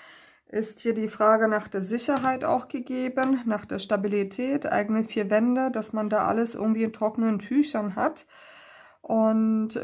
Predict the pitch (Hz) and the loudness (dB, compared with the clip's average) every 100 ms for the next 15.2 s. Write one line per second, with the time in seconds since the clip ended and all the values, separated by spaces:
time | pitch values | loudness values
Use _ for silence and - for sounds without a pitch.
0 | - 240 254 226 254 - 311 302 - 262 | 0 4 6 6 2 4 2 2 0 -6
1 | - 269 262 - 233 - 247 233 220 240 | -2 -4 -4 -8 -8 -2 0 0 -2 -2
2 | 277 311 311 226 220 220 - 214 220 226 | 2 2 2 0 2 -2 -4 0 0 -2
3 | - 226 233 214 214 208 208 202 - 190 | -2 0 0 0 -4 -2 -4 -4 -4 -2
4 | 190 208 254 320 - 330 339 392 - - | 0 2 2 0 -2 -6 -4 -6 -12 -20
5 | - - - - 208 - 226 - 220 220 | -20 -20 -20 -12 -12 -10 -8 -2 2 2
6 | 208 208 185 247 - 220 311 - - - | 2 -2 -2 -2 2 2 2 -4 -20 -10
7 | - 226 233 262 262 254 - - 285 294 | 2 2 2 0 0 0 -6 0 4 4
8 | 294 - 247 247 247 - 220 - 196 226 | 2 -2 4 4 4 0 -6 -6 0 0
9 | 285 - 190 - - 247 311 302 262 262 | 0 0 0 0 -2 0 2 2 4 0
10 | - 240 226 - 240 254 - 233 214 190 | -2 -8 -8 -4 -2 -2 -4 -6 2 4
11 | 214 240 220 156 - - _ - 196 233 | 4 4 2 0 -4 -12 _ -6 -2 0
12 | 240 226 220 214 208 - - 190 - 180 | 2 2 0 -2 -4 -6 -10 -8 -2 0
13 | 196 262 339 381 _ _ - - _ _ | 2 4 2 -2 _ _ -20 -20 _ _
14 | _ _ _ _ 240 254 247 247 247 247 | _ _ _ _ -2 2 4 4 4 2
15 | 247 247 | 0 -2